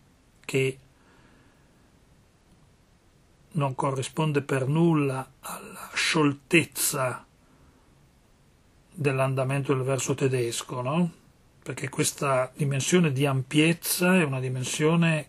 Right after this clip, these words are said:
che non può essere, diciamo, limitata da niente. Le parole scorrono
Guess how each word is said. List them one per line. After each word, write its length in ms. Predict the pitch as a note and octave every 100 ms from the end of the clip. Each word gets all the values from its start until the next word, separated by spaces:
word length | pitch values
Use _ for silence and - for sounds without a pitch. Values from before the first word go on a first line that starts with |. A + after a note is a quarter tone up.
| -
che 200 | - C#3
non 260 | C3+ C3
può 260 | - F3+ D#3+
essere, 840 | D3 - - D3 C#3 C#3 C3 B2+ - - - - - - - _ _ _ _ _
diciamo, 1000 | D3 C3 - D3+ D3 C#3+ C#3+ C3+ C3 - _ _ _ _ _ _ _ _ - - - - _ _ - - _ -
limitata 1080 | D3 F3 E3 C#3 E3+ E3+ F#3 - F3 F3+ - -
da 240 | D#3+ C3
niente. 960 | D3+ D3 C#3+ B2+ A#2 A#2+ - C3+ B2 - - - - - - - - _ - - _ - - - - - - - - - - -
Le 180 | - D3
parole 460 | - D3 F#3 F3+ D3
scorrono 1300 | - - F3+ F#3 G3 G3 G3 G3+ G#3 A3 A3+ A3